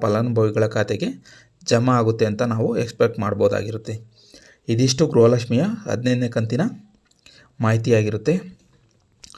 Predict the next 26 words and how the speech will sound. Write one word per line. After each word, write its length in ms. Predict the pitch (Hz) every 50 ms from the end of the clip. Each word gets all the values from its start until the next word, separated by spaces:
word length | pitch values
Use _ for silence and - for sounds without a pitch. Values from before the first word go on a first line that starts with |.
| - - - - _ _ 139
ಇನ್ನು 200 | 135 151 165 185 185 180 175 - - - _ _ _ - 131
ನನ್ನ 180 | 127 123 127 135 143 139 135 131 120 113 113 - - - - - - _ _ - _ _ _ -
ಹಳೆ 180 | 113 117 147 156 151
ವಿಡಿಯೋಗೆ 360 | 143 127 123 113 107 120 160 214 247 - - - _ -
ಕೆಲವೊಬ್ಬರು 360 | - 127 127 131 127 135 139 - -
ಕಾಮೆಂಟ್ 260 | 117 120 139 143 - 117 120
ಮಾಡಿದ್ರಿ, 320 | 104 110 101 110 110 110 - - - - _ _ - - - - - - _ _ -
ನನಗೆ 220 | 120 120 123 131 123
ಹದಿಮೂರು 360 | - 117 117 131 135 143 143 135 123
ಅಥವಾ 180 | - - 123 113
ಹದಿನಾಲ್ಕನೇ 420 | 110 120 123 123 123 123 123 120 113 -
ಕಂತಿನ 280 | 113 113 113 120 117 110
ಹಣ 80 | 110 127 180 - - - - - - 120
ಇನ್ನೂ 160 | 117 120 135 135 127
ಜಮಾ 200 | 113 110 117 113 107 104
ಆಗಿಲ್ಲ 220 | 104 104 104 104 101 101
ಅಂತ. 140 | 101 101 110 117 - _ _ _ _ _ - - _ - - - - _ - 127
ಇನ್ನು 140 | 139 160 170 139 120 135
ಯಾಕೆ 340 | - 110 135 139 - - 156 151 147 147
ಈ 20 | 139 120
ಹದಿಮೂರು 320 | 113 110 117 131 139 143 143 131
ಅಥವಾ 160 | 123 - 131 120
ಹದಿನಾಲ್ಕನೇ 460 | 107 110 117 131 127 131 127 131 135 123 -
ಕಂತಿನ 260 | 120 113 113 135 120 120
ಹಣ 60 | 113 120 120 110
ಯಾಕೆ 140 | 107 113 127